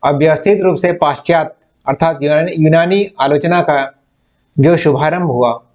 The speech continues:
वह प्लेटो के द्वारा हुआ। एक व्यवस्थित शास्त्र के रूप में पाश्चात्य साहित्य आलोचना की पहली झलक प्लेटो,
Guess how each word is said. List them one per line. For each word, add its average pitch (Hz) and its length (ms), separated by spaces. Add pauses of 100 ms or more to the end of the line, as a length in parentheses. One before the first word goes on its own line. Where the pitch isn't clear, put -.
वह 151 120
प्लेटो 147 400
के 139 120
द्वारा 107 200
हुआ। 104 260 (1500)
एक 202 220
व्यवस्थित 185 560 (240)
शास्त्र 196 520
के 180 140
रूप 170 200
में 170 240
पाश्चात्य 175 640
साहित्य 156 380
आलोचना 165 360
की 151 120
पहली 143 380
झलक 127 300 (120)
प्लेटो, 143 400